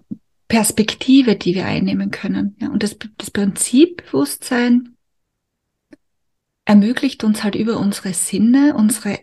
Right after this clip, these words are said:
Sinneserfahrungen in dieser Welt zu machen. Und wir können aber auch bemerken, dass wir sie machen. Wir können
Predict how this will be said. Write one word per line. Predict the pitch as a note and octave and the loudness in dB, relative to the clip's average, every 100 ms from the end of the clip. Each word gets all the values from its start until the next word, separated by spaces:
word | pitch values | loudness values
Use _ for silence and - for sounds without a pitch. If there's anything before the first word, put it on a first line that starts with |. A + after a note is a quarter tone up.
| _ | _
Sinneserfahrungen | - - - A#3 C4+ - B3+ - A#3 B3 B3+ B3+ | -20 -4 4 4 4 -2 -10 -8 -6 0 4 4
in | A#3+ | 4
dieser | B3 - B3 | 0 -4 -4
Welt | A#3+ A#3+ | -6 -6
zu | - A#3+ | -4 -2
machen. | A#3 A#3 - D#4 F4 _ _ - - - - _ | -2 -4 -6 -6 -8 _ _ -20 -20 -20 -20 _
Und | B3 E4 D#4 B3+ - | 4 6 6 6 4
wir | - | -2
können | - B3+ C4 B3 | -4 2 4 4
aber | A3+ A3 - | 0 -6 -14
auch | - D4 C4+ A#3 D#4+ - | -10 -8 -6 -6 -8 -10
bemerken, | - B3+ B3+ F#4 A#4 - - F3 | -4 2 2 2 -2 -6 -4 -4
dass | F3+ - | -4 -6
wir | F3+ | -6
sie | - | -6
machen. | F#3 F3+ F#3 - G#3 | -6 -6 -10 -10 -8
Wir | A3 | -8
können | G#3+ - G#3 A#3+ B3 C#4+ | -10 -6 -2 0 0 0